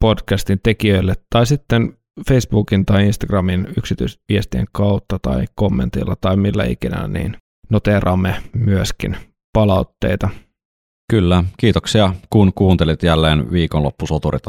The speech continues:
Speaker 2: Iron Maiden podcastia ja kuunnellaanko tähän nyt sitten, kun lupasimme, <laughs> että
Speaker 1: Miksi me luvataan aina kaikkea?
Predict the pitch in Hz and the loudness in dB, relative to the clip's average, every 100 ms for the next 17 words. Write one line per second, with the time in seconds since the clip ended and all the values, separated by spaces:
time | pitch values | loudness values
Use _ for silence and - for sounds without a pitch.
0 | 73 69 69 69 - 76 - 69 - 67 | -2 -2 -2 -2 -2 -2 -2 -6 -4 -4
1 | 69 - _ - 104 80 90 98 - 98 | -4 -4 _ -4 0 2 2 0 0 2
2 | 92 90 - - 82 87 95 - 80 82 | 2 2 -4 -4 -2 0 0 0 2 2
3 | 78 - _ _ _ _ _ _ _ _ | 2 -2 _ _ _ _ _ _ _ _
4 | _ _ - - - - - _ - - | _ _ -4 -2 -2 -6 -16 _ -6 2
5 | 156 143 113 95 - 92 90 - - - | 2 2 0 -2 0 0 0 -4 -12 -12
6 | - - 175 175 151 156 143 120 117 104 | -4 2 2 4 4 4 4 2 2 2
7 | 92 107 - 113 101 - - | 2 0 2 2 2 0 0